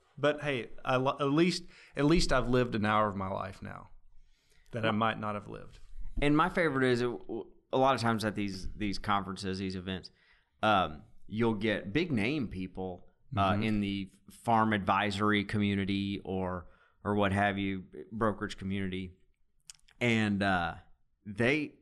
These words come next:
Speaker 2: they are there because wh-, when a farmer comes into an elevator, goes, wh-, what do they like to ask? They like to, "Hey, wh-,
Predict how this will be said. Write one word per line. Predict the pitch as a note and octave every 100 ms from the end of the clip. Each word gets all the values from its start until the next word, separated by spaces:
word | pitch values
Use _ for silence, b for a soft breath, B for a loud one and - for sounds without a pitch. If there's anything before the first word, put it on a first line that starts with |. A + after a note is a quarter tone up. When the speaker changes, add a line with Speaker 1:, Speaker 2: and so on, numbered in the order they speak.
| _ _ _
Speaker 2:
they | - G3+ - D4
are | C3+ B2
there | G2 G#2+ E3+ F3 G#2 G#2 - b b b _ _
because | A#2 A2 - C3 C3 B2+ B2 - _ _ _ _ _ -
wh-, | B2 C3+ - _ _ -
when | C3+ C#3+
a | C3+ A#2+
farmer | - C#3 F#3 F#3
comes | - C#3+ C3+
into | D3+ C3+
an | G#2+
elevator, | G2 C#3+ C#3 C#3+ C#3+ B2+
goes, | C3 B2+
wh-, | E2+ A2 F#2 - _ -
what | - G2 B2
do | C3+
they | C3+
like | C3 C3
to | F#2
ask? | C3
They | A#2
like | A#2 A#2
to, | G#2+
"Hey, | A#2 C3
wh-, | G2+ G2+